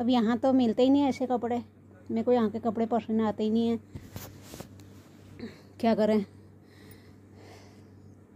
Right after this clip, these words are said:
अब मेरे को यहाँ के कपड़े पसंद नहीं आते। मेरे, मेरे को ना सलवार कुर्ता ही पहनने को मन करता है।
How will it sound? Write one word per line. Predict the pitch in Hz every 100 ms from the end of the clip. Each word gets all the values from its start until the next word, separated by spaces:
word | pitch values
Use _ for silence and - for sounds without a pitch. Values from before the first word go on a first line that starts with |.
| - - - -
अब | 233
मेरे | 240
को | 247
यहाँ | 233 220
के | 240
कपड़े | 233 226
पसंद | 220 220
नहीं | 214
आते। | 185
मेरे, | 220 220 233
मेरे | 233 254 262
को | 330
ना | 330 320
सलवार | 302 - 240 233 233
कुर्ता | 233 247 240
ही | 240
पहनने | 233 196
को | 196
मन | 202
करता | 196 190 -
है। | 185